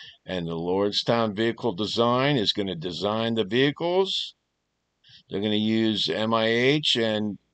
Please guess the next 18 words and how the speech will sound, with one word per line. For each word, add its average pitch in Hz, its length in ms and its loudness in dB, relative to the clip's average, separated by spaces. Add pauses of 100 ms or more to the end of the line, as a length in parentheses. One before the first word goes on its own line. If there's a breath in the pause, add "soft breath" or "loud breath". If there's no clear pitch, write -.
other 123 480 2 (240)
software 139 720 4
from 117 240 -2
Lordstown, 151 720 2
and 117 80 0
it's - 160 -2
all 120 220 4
gonna 139 200 2
flow 139 300 4
through 127 220 -4
the 113 80 -2
Foxconn 113 680 2
Wisconsin 98 500 -2
Center. 82 240 -6
That 131 280 6
is 135 280 2
my 107 520 2 (1080)
opinion. 90 520 0